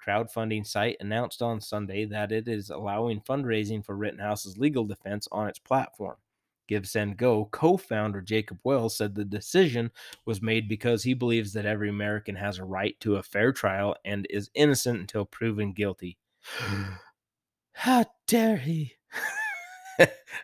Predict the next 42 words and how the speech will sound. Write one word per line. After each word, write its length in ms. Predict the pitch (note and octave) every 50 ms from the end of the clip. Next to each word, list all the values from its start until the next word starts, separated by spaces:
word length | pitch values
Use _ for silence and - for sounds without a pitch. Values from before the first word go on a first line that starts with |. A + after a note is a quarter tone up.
| - -
don't 120 | - A#2+ G2+
know 100 | F2+ E2+
why 140 | F2+ F#2 F2+
I 40 |
like 200 | F2 F2+ F#2 F#2
saying 300 | - - A2 G#2+ G2+ F#2
that. 220 | F#2 F#2+ F#2 F#2 -
It's 120 | - -
just 120 | - G2 - _ _ - - - -
<laughs> 120 | G2+ - _ _ - - - - - -
funny. 300 | - - F#2 F#2+ F#2 - - - - - - - - - -
Uh, 220 | G#2+ G#2+ G2+ G2 - - - -
"Without 600 | - D3 C#3+ - F#3 F#3+ G3+ G#3 - - - - - _ - B2
GiveSendGo 880 | A#2+ C#3 D3 C#3 C3+ - - D#3 D3+ D3 C#3 A2+ A#2+ A2 G2+ G#2 A2+
stepping 400 | - - - G#2+ G#2+ - G#2+ G2+
in, 200 | G2+ G2+ A2+ A#2+
this 200 | A2+ A#2 B2+ -
young 240 | - B2 A#2+ A#2 A2
man 280 | G#2+ G#2 G#2+ A2 A2 G#2+
wouldn't 260 | A#2+ C3+ D3 C#3 -
have 180 | A#2+ C3 B2+ B2+
been 140 | B2+ B2
afforded 360 | G#2+ - - B2+ B2+ B2 A#2+ G2+
the 100 | G#2 G2+
right 280 | G#2 A2 A2+ - - -
to 140 | C3 A#2+
a 80 | G#2+ G2+
fair 460 | - - - G2 G2+ G#2 G#2+ G#2 - _ _ _
trial," 440 | - - - D#3 C#3+ A#2+ G2 F#2 F2+
Wells 300 | F#2+ F2+ F2+ F#2 - -
said. 240 | F#2+ F#2 F#2+ G2+ G#2
"Rittenhouse 500 | A2 - - A2 A2 A2+ A2+ A2+ - -
has 140 | A2 G2
now 200 | G#2+ G#2+ G#2 G#2+
been 200 | G#2 G#2 A2+ G#2+
declared 440 | G2+ G2+ - - B2+ A#2+ A#2+ A#2 A#2 -
innocent 480 | D3 D#3 D#3 D3 - - A#2+ B2 - -
in 100 | A#2 A2
a 60 | G#2
court 240 | - - B2 A2+ A2+
of 120 | G2+ G2
law, 340 | G2+ G#2 G#2 C#3+ G2+ G#2+